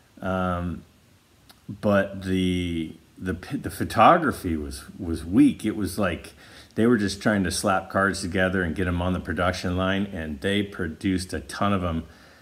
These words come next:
I can't think of what the most valuable card in that whole set would be. There's nothing that could be worth more than a dollar. Um, those were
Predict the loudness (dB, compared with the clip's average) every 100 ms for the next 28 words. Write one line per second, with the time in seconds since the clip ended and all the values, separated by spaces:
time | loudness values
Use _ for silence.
0 | -20 -16 -2 0 2 2 2 2 0 2
1 | 2 0 2 2 2 0 0 2 4 4
2 | 0 0 0 2 2 -2 -2 -4 -4 -2
3 | -2 -2 -4 0 0 0 2 2 2 -2
4 | -2 -2 -2 -2 -2 -2 -4 -4 0 0
5 | -2 -8 -14 -18 -20 -20 -20 -20 -10 -4
6 | 0 6 6 6 2 -6